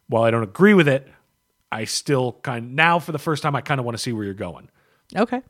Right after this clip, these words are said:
Speaker 1: Beyond just, uh, let's keep reading it and it makes good radio to get me all spun up
Speaker 2: At this
Speaker 1: again.
Speaker 2: point, I just want it to go somewhere.
Speaker 1: Yeah, I mean,
Speaker 2: After two issues where it didn't really go anywhere.
Speaker 1: none of this gets around the fact that, yes, this issue, nothing really happened.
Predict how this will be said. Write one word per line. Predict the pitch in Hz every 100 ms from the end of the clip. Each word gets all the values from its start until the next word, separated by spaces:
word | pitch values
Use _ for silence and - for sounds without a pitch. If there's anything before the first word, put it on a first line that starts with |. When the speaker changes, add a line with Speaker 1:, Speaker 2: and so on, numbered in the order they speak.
| -
Speaker 1:
Beyond | 120 110 107
just, | 107 110 - -
uh, | 123 120
let's | 117
keep | - 110
reading | 113 117 110
it | 104
and | 104
it | 101
makes | 101 -
good | 101
radio | 95 95 95 87
to | 95 87 _
get | 135 98
me | 98
all | 85
spun | - - 104
up | 247
Speaker 2:
At | -
this | 381
Speaker 1:
again. | -
Speaker 2:
point, | 415 285
I |
just | 277 277
want | 233
it | 226
to | 185
go | 180 170
somewhere. | - 196 208 160 123 - - _ _ _ -
Speaker 1:
Yeah, | 160 160 151 143 147
I |
mean, | 165 151 147 151
Speaker 2:
After | 190 - 190
two | - 208
issues | 190 202 185 160
where | 165 156 143
it | 170 180 -
didn't | 170 147
really | 143 131
go | 135
anywhere. | 131 120 160
Speaker 1:
none | 185
of | 190
this | 160 -
gets | 143
around | 147 131 120
the |
fact | 113 120 110 -
that, | 110 -
yes, | 127 117 85 - -
this | 113 110 139 -
issue, | 120 127 131
nothing | 113 107 113 101
really | 98 92
happened. | 87 - -